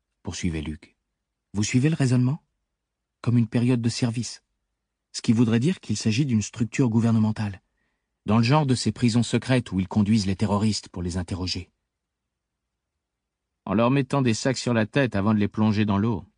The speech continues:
dit Will Holm. « J'ai jamais entendu dire qu'ils faisaient ça ici avec les enfants, mais ils en seraient capables. » « Ils ont le caisson »,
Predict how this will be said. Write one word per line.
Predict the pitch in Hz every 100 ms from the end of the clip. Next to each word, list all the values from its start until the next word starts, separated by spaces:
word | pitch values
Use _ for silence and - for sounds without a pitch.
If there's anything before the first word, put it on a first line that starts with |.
| _
dit | 82
Will | 78 73
Holm. « | 69 67 - _ _ _ _ _ _ _ -
J'ai | 196
jamais | 135 165
entendu | 151 143 123
dire | 117 117
qu'ils | 107
faisaient | 90 98 92
ça | 87 95
ici | 87 - 92
avec | 82 82
les | 85 80
enfants, | 80 - 139
mais | 147
ils | 73 85
en | 87
seraient | 92
capables. » « | 90 80 104 123 104 _ _ _ _ _ _ _ _ _ _
Ils | 110 107
ont | 135
le | 131
caisson », | - 107 - 196